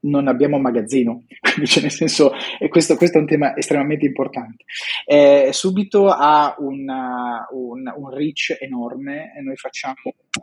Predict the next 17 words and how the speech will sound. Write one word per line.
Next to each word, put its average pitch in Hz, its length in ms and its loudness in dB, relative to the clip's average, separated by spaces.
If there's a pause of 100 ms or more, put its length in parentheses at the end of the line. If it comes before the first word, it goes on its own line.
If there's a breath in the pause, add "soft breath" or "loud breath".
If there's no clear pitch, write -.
sedici 135 460 -2
milioni 135 240 -2
di 127 80 -6
utenti 127 540 -2
al 127 180 -8
mese, 127 440 -2
quindi 123 440 2 (680 loud breath)
tre 170 220 6
italiani 170 340 4
adulti, 165 460 -4
ogni 180 260 2
tre 190 140 4
italiani 180 280 -4
adulti 170 240 -4
e 175 40 -2
un 156 80 -10
bambino 156 680 -4